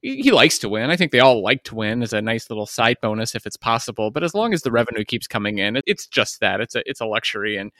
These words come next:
we're just gonna keep hum baby. So I feel like they're gonna, uh, to use a Roger Craigism, but I, I, I think that there won't be radical moves in New York. I think they'll, they'll happily play out the season with sunk costs in place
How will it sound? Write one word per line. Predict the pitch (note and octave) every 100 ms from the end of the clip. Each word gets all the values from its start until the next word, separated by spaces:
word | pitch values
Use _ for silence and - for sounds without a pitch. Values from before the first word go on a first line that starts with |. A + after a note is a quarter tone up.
| - _
we're | E3+
just | D3+
gonna | - A#2+
keep | - A#2+ -
hum | - A2+
baby. | A2+ A2 G#2
So | G2+ A#2
I | C3
feel | - D3+
like | C3 B2
they're | A#2
gonna, | A#2 A2+ G#2+ _ _ - _ -
uh, | - _
to | -
use | A#2 G#2+
a | G#2+
Roger | G#2+ G#2
Craigism, | - G#2+ G2+ A2 A2 B2
but | A#2 A#2 - _ C#3
I, | D3 C#3
I, | A2+ D#3 -
I | D#3+
think | - E3+ -
that | C#3 B2+ _
there | C#3 C3+
won't | B2+ C3 B2+
be |
radical | G#2+ G#2 G#2 A2+
moves | G#2 G2+ G#2+
in | G#2
New | G#2
York. | G2+ G2+ A2+
I |
think | A#2 B2+ -
they'll, | A#2+ A2+
they'll | C3 A2+
happily | - A#2+ - A2+
play | - A#2
out | A2 A2
the |
season | - A#2+ A2+ A2+
with | G#2+ -
sunk | B2 A#2+ -
costs | B2 A#2 - - - - - - _
in | B2+
place | G#2+ C3 B2 A#2 -